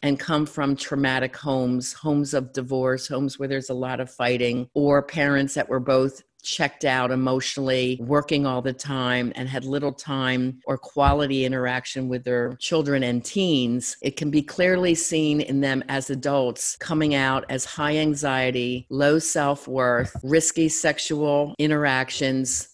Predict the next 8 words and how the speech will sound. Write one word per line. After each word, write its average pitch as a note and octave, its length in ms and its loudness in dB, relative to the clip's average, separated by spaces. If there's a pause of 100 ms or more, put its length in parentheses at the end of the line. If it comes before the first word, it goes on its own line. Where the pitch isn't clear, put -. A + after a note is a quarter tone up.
(140)
or C#3 160 0
using C#3+ 480 4
sex - 420 -2
to - 100 -4
get C3+ 280 0
love, B2 640 -2
people-pleasing E3 840 2
behavior C3 840 -2